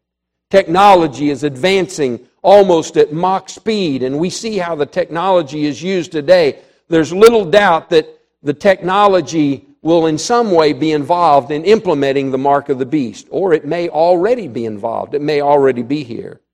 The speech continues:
Or a new technology will be developed and that will be used by the Antichrist. I believe that we already are in the last days. I think the rapture can take place at any moment. It could take place tonight.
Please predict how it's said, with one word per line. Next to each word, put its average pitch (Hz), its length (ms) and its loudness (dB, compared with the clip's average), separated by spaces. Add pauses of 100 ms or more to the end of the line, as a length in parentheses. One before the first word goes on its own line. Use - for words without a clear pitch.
(260)
Or 151 220 4
a - 20 0
new 208 580 4 (120)
technology 143 680 0
will 139 180 -2
be 160 160 -4
developed 165 640 2
and 135 140 -4
that 151 100 2
will 160 120 0
be 156 140 -2
used 170 460 -2 (240)
by 196 220 -2
the 170 160 -2
Antichrist. 135 960 -6 (580)
I 160 180 2
believe 147 400 2
that 127 120 -4
we 131 140 2
already 160 540 6
are 139 100 4
in 143 80 0
the 127 100 0
last 139 380 -4
days. 131 560 -2 (580)
I 143 160 -2
think 160 220 -2
the 160 80 -2
rapture 165 400 -2
can 151 180 -6
take 175 240 -2
place 165 280 -2
at 156 100 -4
any 180 240 -6
moment. 143 460 -2
It 143 160 -8
could 165 200 -4
take 165 220 -6
place 175 280 -2
tonight. 139 560 -4